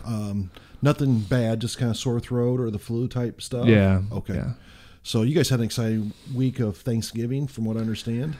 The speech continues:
Speaker 2: Yeah, we missed, we, um, so just a little into our family. Uh, we, 'cause Darby and I got married, and then, um, she has some family in North Carolina that we've not been able to visit because of covid, and, uh, there's some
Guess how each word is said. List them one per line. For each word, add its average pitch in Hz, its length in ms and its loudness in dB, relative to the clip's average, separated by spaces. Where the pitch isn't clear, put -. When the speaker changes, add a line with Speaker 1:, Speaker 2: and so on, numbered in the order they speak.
Speaker 2:
Yeah, 170 300 10
we 160 120 10
missed, 175 460 10
we, 139 160 8
um, 127 380 10
so 123 440 10
just 123 320 6
a - 140 6
little 123 240 12
into 120 260 8
our 117 220 8
family. 107 540 8
Uh, 113 260 10
we, 120 600 12
'cause - 200 4
Darby 127 220 10
and 123 100 12
I 117 60 10
got 117 200 8
married, 131 600 10
and 117 180 8
then, 110 440 8
um, 107 560 6
she - 240 4
has 156 240 6
some 123 140 6
family 131 420 8
in 117 80 8
North 120 180 8
Carolina 131 340 6
that 117 80 8
we've 120 100 8
not 120 260 6
been 123 140 8
able 110 140 6
to 107 100 6
visit 131 500 8
because 120 240 6
of 107 80 4
covid, 135 540 8
and, 110 260 10
uh, 107 100 8
there's 110 220 8
some 110 320 6